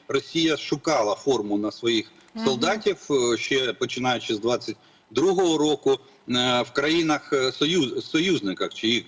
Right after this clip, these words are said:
Speaker 1: дру-, друзів. От. А в-, про танки і бойові броньовані машини тут взагалі величезне питання, тому що сьогодні даже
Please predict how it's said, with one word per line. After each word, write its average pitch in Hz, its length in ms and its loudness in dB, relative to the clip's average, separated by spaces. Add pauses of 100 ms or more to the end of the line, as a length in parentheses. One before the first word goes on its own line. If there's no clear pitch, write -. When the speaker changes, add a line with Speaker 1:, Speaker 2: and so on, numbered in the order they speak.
Speaker 1:
дру-, 113 180 0
друзів. 123 480 0 (680)
От. 107 420 2
А 156 420 2
в-, 139 280 0
про 151 140 0
танки 196 580 2
і 156 60 2
бойові 156 380 2
броньовані 175 500 0
машини 226 480 -2
тут - 220 0
взагалі 202 580 -2 (100)
величезне 139 600 0
питання, 98 600 -2 (340)
тому 147 260 0
що 151 520 0
сьогодні 165 460 2
даже 151 520 0